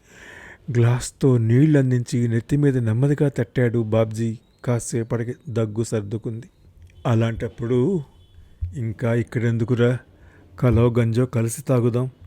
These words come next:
మన ఊరు వచ్చేయరా" అంటూ గట్టిగా కౌగలించుకుని చేతులు పట్టుకుని బతిమాలాడాడు. "చచ్చినా రాను." ఎంతో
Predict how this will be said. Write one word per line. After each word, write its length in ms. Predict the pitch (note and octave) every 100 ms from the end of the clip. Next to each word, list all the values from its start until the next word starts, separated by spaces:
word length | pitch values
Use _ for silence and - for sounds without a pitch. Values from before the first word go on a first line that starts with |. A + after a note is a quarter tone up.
| - -
మన 140 | A#2+ A#2
ఊరు 260 | A2 C3
వచ్చేయరా" 500 | E3+ - D3+ C#3+ C#3+ - _ - - -
అంటూ 320 | A#2+ D3 B2 - - - - A2+
గట్టిగా 440 | A2 - C3 F#3+
కౌగలించుకుని 840 | F#3+ C#3 A#2 B2 A#2 A2+ A#2+ A2 A#2 -
చేతులు 280 | A#2 G#2 F#3
పట్టుకుని 500 | F3+ C#3+ - C3 C3+
బతిమాలాడాడు. 800 | B2 A#2 B2 A#2 A2+ A#2+ C3+ - - - - - - - - - - - - _ - - -
"చచ్చినా 880 | - C#3+ - - - - B2+ A#2 A#2
రాను." 360 | A2 G#2+ G2+ G2+ - - - _ _ _ _ _ - C3+
ఎంతో 460 | B2 D3+ F3 D#3